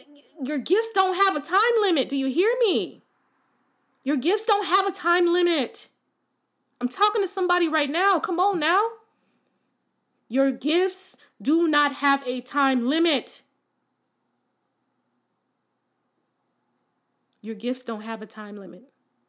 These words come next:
But that's what I thought. That's what I felt.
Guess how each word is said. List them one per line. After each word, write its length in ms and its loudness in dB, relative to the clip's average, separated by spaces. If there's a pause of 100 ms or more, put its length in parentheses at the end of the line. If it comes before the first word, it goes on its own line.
(1800)
But 120 -20
that's 280 -8
what 80 -10
I 100 -8
thought. 460 -6 (1300)
That's 220 -8
what 100 -8
I 20 -12
felt. 380 -6